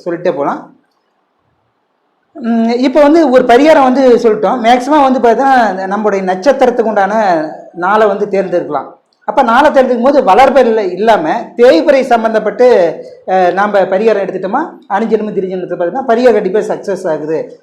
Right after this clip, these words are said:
அது ஒவ்வொருத்தருக்கும் ஒவ்வொரு மாதிரி இருக்கும். அஷ்டமியில வந்து பாத்தீங்களா, ஹம், ஒரு பரிகாரம் செஞ்சோமா அது கண்டிப்பா சக்சஸ் ஆகுது. இல்ல உங்களுக்கு சந்திராஷ்டம் வரும்போது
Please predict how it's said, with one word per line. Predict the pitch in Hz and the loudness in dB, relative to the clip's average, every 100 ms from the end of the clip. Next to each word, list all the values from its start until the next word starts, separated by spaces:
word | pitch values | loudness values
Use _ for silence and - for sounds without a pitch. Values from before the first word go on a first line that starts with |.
| _ | _
அது | 190 202 | -2 0
ஒவ்வொருத்தருக்கும் | 220 277 339 294 | 4 2 2 0
ஒவ்வொரு | 254 254 | 4 4
மாதிரி | 247 247 | 2 0
இருக்கும். | 220 165 208 302 - - _ _ _ _ _ _ | -2 -2 -6 -6 -14 -20 _ _ _ _ _ _
அஷ்டமியில | 190 208 - 330 359 339 311 311 | -2 -2 -2 0 4 4 6 4
வந்து | 262 254 349 330 269 214 - | 4 2 4 4 6 4 4
பாத்தீங்களா, | 240 240 208 233 262 208 160 147 139 143 135 165 | 2 2 0 4 4 4 4 2 0 -4 -6 -6
ஹம், | 180 170 170 165 160 160 - | -2 0 -2 -6 -8 -12 -2
ஒரு | 196 226 196 - - - - _ _ | 2 4 2 0 -10 -20 -20 _ _
பரிகாரம் | 214 240 262 247 208 | -2 2 4 2 -2
செஞ்சோமா | 214 214 170 262 | -4 -2 -2 -2
அது | 208 202 | -2 -2
கண்டிப்பா | 175 185 208 | -4 -2 -2
சக்சஸ் | 214 180 - 175 165 | -2 -4 -6 -8 -6
ஆகுது. | 139 131 - | -8 -10 -10
இல்ல | 214 277 | -4 0
உங்களுக்கு | 294 233 233 202 | 0 -2 -6 -4
சந்திராஷ்டம் | 185 247 247 214 214 | -4 0 0 0 -4
வரும்போது | 185 208 202 220 | -4 -4 -4 -6